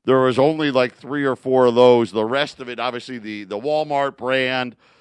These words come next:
uh, the, the, the regular brand, all of it gone. Just, just gone. Uh, and, and the water section was okay. There, it was, uh, there was definitely out of stocks on water as well, but, but there was at least water to be had,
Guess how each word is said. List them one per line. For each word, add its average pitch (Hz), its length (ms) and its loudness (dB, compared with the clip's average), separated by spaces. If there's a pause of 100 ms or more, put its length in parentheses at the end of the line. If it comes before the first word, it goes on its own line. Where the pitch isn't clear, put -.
(160)
uh, 107 420 -4
the, 101 240 -10
the, 101 360 -12
the 98 180 -10
regular 135 480 -6
brand, 123 360 -8
all 147 300 -4
of 127 60 -10
it 90 240 -14
gone. 90 400 -10 (200)
Just, 131 320 -8 (140)
just 127 320 -14
gone. 101 420 -12 (680)
Uh, 87 300 -10 (240)
and, 107 300 -6
and 107 500 -8 (1400)
the 101 120 -4
water 143 480 -2
section 151 400 -10
was 131 140 -10
okay. 127 560 -4
There, 117 380 -4
it 113 100 -6
was, 117 260 -6 (380)
uh, 110 200 -2
there 120 120 -2
was 117 140 -6
definitely 151 360 -4
out 139 140 2
of 131 80 -6
stocks 135 380 -4
on 127 180 -4
water 123 380 0
as 107 120 -6
well, 127 240 2
but, 110 280 -4
but 110 180 -8
there 131 140 -8
was 117 240 -8
at 117 100 -10
least 135 320 -6
water 117 480 -2
to 104 140 -8
be 101 180 -4
had, 120 480 -2